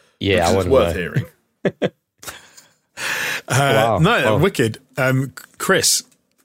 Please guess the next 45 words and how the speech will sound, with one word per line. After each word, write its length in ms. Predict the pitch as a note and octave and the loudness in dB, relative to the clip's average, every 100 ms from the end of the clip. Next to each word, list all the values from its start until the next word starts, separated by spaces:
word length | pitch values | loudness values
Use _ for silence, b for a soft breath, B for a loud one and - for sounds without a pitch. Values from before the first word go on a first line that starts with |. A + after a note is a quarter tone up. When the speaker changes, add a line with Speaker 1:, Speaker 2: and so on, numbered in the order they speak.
| _ | _
Speaker 1:
Yeah. 220 | A#2 B2+ | 0 2
Speaker 3:
twelve 200 | D#3 D3 | 2 2
minutes. 400 | F3 C3 F2+ - B2 | 2 -2 -2 -4 0
What 160 | D3+ | 2
else 140 | D3+ D3+ | 2 2
have 100 | C#3+ | 0
you 100 | C3 | 0
been 100 | A#2+ | 0
playing? 280 | C3+ A#2 - _ _ _ _ _ _ | -2 -4 -10 _ _ _ _ _ _
Speaker 2:
Sorry. 160 | - F#2 | -8 -2
Speaker 1:
Man, 180 | F#2 F2+ | -2 -2
it's, 240 | G2 - | -4 -6
it, 200 | - F2+ | -6 -6
it's 260 | - A2+ - - | -6 -6 -8 -6
a, 80 | G#2 A2+ | -4 -2
a 100 | A2+ | -2
bunch 320 | G#2 B2+ - | 0 0 0
of 120 | - - | -6 -4
twos 400 | - C#3 G#2 F#2+ | 2 2 2 0
in 100 | F2 | -2
my 180 | E2+ | -2
games, 460 | E2 F2+ F#2 A#2 - | 0 0 0 -2 -2
right? 260 | F2+ A2 - | -2 -2 -2
So 300 | - F#2+ F2+ B B B - | 0 0 0 B B B -4
it, 200 | G2 A2+ | -2 2
it 40 | |
was 140 | A#2 | 0
the 80 | G#2+ | 0
sequel 340 | G#2+ D3 C#3+ G#2+ | 0 0 0 -4
to 120 | F#2 | -2
Suicide 360 | F#2 E2+ E2 D2+ | -2 -2 -2 -4
Squad, 360 | - E2+ A2 - _ | -2 -2 -2 -10 _
The 140 | - - | -2 -2
Suicide 460 | - C#2+ - D2 | -2 -4 -2 -4
Squad. 320 | - - F#2 G#2 b b - | -4 -2 -4 -6 b b -4
It 80 | G2+ | -2
was 200 | F2+ - | -2 -4
twelve 360 | - D3+ G#2+ | 0 0 0
minutes 260 | F2 F2+ - | -2 -4 -4
with 100 | - | -10
the 60 | |
two 280 | - - F#2+ | -8 -2 -2
in 100 | E2 | -2
there, 200 | D2+ F2+ | -2 -4
'cause 220 | A2+ E2 | -4 -8